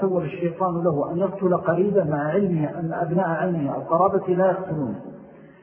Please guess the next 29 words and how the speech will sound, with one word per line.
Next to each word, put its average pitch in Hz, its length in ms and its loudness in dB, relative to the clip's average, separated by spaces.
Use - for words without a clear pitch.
فيتنازلون 185 800 4
عن 160 140 0
قتله 165 440 -4
ويصيرون 185 520 2
إلى 185 240 4
الدية، 165 320 4
فيعطيهم 170 760 0
مائة 190 280 0
ويرث 160 420 4
مائتين. 147 760 -4
فإن 147 240 -2
كان 214 340 4
القتل 196 440 0
قتل 185 340 0
عمد 190 520 4
فوجها 170 460 2
واحدا 190 440 2
لا 160 180 2
يرث، - 480 -2
من 151 80 -4
محل 185 200 -4
الإجماع. 147 540 -4
واختلف 196 480 2
العلماء 180 600 0
رحمه 175 340 -4
الله 180 220 2
في 175 140 -4
قتل 175 340 -4
الخطأ، 185 420 0